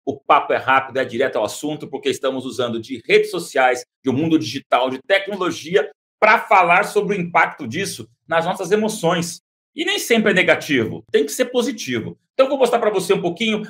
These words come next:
algumas coisas um pouco assustadoras, que servem de alerta, mas no final, mostrar pra você a coisa boa,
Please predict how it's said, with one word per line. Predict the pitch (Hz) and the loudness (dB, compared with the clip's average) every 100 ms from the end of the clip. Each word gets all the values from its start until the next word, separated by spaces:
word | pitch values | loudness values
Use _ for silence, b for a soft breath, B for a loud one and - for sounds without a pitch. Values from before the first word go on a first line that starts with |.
| - | 4
algumas | 214 190 175 170 | 4 4 4 2
coisas | - 139 135 | 4 2 4
um | 240 175 | -2 -2
pouco | - 147 143 131 | 4 6 6 2
assustadoras, | - 131 - 147 120 135 139 131 | 0 -10 -2 0 4 4 4 2
que | - | -2
servem | - 135 123 131 | -4 2 2 2
de | 165 | 0
alerta, | 156 143 143 139 139 - _ 139 | 2 4 4 2 -4 -6 _ 0
mas | 151 139 | 0 0
no | 175 | -6
final, | 165 156 165 139 - _ - | -4 2 4 4 0 _ -4
mostrar | 143 147 | 0 0
pra | 139 | -2
você | 123 117 - 135 107 _ _ | -4 -4 0 0 0 _ _
a | 123 | -6
coisa | 156 143 147 | -4 -2 -2
boa, | 107 117 135 139 127 101 - | 0 4 6 6 6 4 0